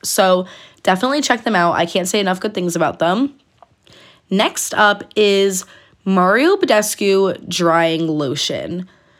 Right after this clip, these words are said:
So I remember, we all know when the, what was it called? The rose water spray. When that was, like, a huge trend, everyone loved it. For what? I don't know. But I have the drying lotion. So basically, it's this little pink glass container,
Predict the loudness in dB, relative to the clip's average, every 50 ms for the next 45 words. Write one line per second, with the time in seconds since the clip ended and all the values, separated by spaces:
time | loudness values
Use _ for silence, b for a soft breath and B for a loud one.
0 | b b b -8 -2 0 2 2 2 2 2 2 2 2 2 2 2 2 2 2
1 | 2 2 0 0 -2 -2 -2 0 2 2 2 2 2 2 2 4 4 4 4 2
2 | 0 0 0 0 2 2 0 0 -2 -6 -6 -6 -4 -2 0 -2 -2 -4 -4 -6
3 | -4 -4 -2 -4 -4 -6 -6 _ _ _ _ _ -8 -4 -4 -2 -2 -4 -2 -4
4 | -2 0 0 0 0 -2 0 2 2 2 2 0 -4 -4 -6 -4 -2 0 0 2
5 | 0 0 -2 -2 -4 -8 _ b b b b b b b b b b 0 2 4
6 | 4 2 2 0 0 0 0 0 2 0 0 -2 -6 -8 -4 -2 -2 0 0 -2
7 | -2 -4 -4 -6 -2 0 0 2 2 0 0 -2 -2 -4 -4 -2 0 -2 0 0
8 | 0 2 2 0 0 -2 -2 0 0 2 0 0 -2 -6 _ _ _ _ _ _
9 | -20 -20 -16 -4 -2 0 0 2 2 2 2 4 4 2 0 -2 -4 -2 -2 0
10 | 0 0 -2 -2 -2 -2 0 0 -2 -2 -4 B B B B B B B B -8
11 | -8 0 2 2 4 4 2 0 -2 -8 _ _ _ _ _ _ 0 2 2 2
12 | 2 0 0 0 0 0 0 -2 -2 -2 0 0 -2 -2 -2 -2 0 0 2 2
13 | 2 0 0 -2 -2 -4 -4 -6 -6 -6 -6 -6 -8 -8 -8 -4 -2 -2 0 0
14 | -2 -2 -2 -4 -6 -2 0 0 0 0 -2 -4 -6 -8 -4 -2 0 0 2 2
15 | 0 -2 -2 -4 -4 -4 -2 -4 -6 -8 -10 _ -4 -2 0 0 0 0 -4 -6
16 | -6 -6 -4 -4 -4 -4 -2 -2 -2 -2 -2 -4 -8